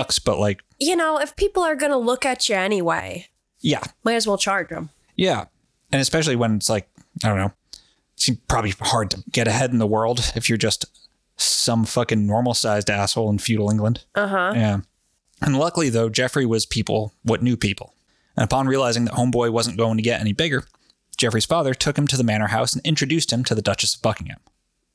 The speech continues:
Speaker 1: She
Speaker 2: "I'd like to show you my tiny son."
Speaker 1: Yeah, basically, yeah. She loved this little fucker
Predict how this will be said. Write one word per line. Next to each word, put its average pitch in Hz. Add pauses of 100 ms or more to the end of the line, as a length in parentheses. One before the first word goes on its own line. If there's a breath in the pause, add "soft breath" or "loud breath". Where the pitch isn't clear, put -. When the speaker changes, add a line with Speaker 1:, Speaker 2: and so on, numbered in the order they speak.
(1040 soft breath)
Speaker 1:
She -
Speaker 2:
"I'd 269
like -
to 277
show 254
you 226
my 214
tiny 196
son." 160
Speaker 1:
Yeah, 113
basically, 120
yeah. 113 (680 loud breath)
She 139
loved 120
this 107
little 95
fucker -